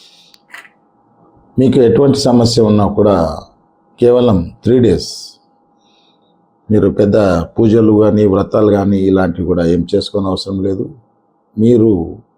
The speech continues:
మీ యొక్క ఆరాల్ని బట్టి మీ యొక్క సమస్య దేనితో ముడిపడి ఉంటుంది, ఎలా ఈ సమస్యను మనము పరిష్కరించుకోగలం మాత్రమే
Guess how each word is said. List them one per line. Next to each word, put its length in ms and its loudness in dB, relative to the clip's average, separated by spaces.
మీ 160 -2
యొక్క 180 -6
ఆరాల్ని 420 0
బట్టి 320 -2
మీ 160 2
యొక్క 140 -4
సమస్య 380 -2
దేనితో 440 0
ముడిపడి 420 -4
ఉంటుంది, 420 -4
ఎలా 160 2
ఈ 20 2
సమస్యను 500 -2
మనము 240 0
పరిష్కరించుకోగలం 1300 -2
మాత్రమే 380 -4